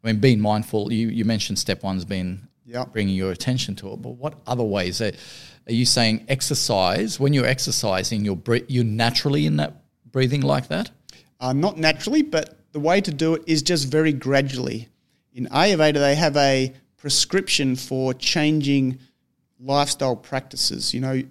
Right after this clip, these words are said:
Speaker 2: often people today wanna change things overnight, you know, the old cold turkey scenario.
Speaker 1: Yes.
Speaker 2: Ayurveda says it's better to make gradual changes.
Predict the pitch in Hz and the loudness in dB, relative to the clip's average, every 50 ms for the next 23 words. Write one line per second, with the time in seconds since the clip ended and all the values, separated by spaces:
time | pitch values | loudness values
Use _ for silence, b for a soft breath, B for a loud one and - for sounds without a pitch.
0 | _ - 135 139 - 131 123 123 143 123 127 127 123 131 131 127 123 131 127 123 | _ -12 -12 -8 -6 -6 -4 -2 -2 -2 -2 -4 -4 -2 -4 -4 -4 -4 -6 -6
1 | - - - 135 131 127 123 - - 131 127 123 120 - - _ _ _ _ _ | -6 -4 -4 -2 -2 -2 -4 -4 -4 -6 -6 -4 -6 -8 -12 _ _ _ _ _
2 | _ _ - 131 135 131 107 127 120 120 120 123 117 - - _ _ _ - 120 | _ _ -4 -2 0 0 0 0 0 0 0 0 -2 -4 -6 _ _ _ -20 -20
3 | 120 123 131 131 120 120 117 113 110 110 - - 156 143 135 - - - 139 135 | -12 -10 -8 -6 -4 -4 -4 -4 -4 -6 -4 -2 -2 -2 -2 -2 -2 -2 -2 -2
4 | 131 - 131 123 120 - - - 131 123 120 120 117 117 113 110 - - - 139 | -2 -4 -6 -6 -6 -8 -10 -8 -6 -6 -4 -4 -4 -6 -6 -8 -8 -4 0 2
5 | 165 185 170 175 160 147 143 139 - 147 143 135 127 127 - - _ - 156 175 | 2 2 4 4 2 4 2 0 0 0 0 -2 -4 -8 -12 -12 _ 0 0 0
6 | - 135 131 196 - b b b b b b b b b _ - - 135 135 127 | 2 2 0 0 -2 b b b b b b b b b _ -6 -2 0 0 0
7 | 123 - - - 131 135 143 147 143 - 139 131 123 - - 135 120 120 104 - | -2 -6 -10 -4 2 4 4 4 4 2 -2 -2 -2 -2 -2 -2 -2 -2 -4 -4
8 | - - - - - - | -6 -4 -4 -4 -4 -6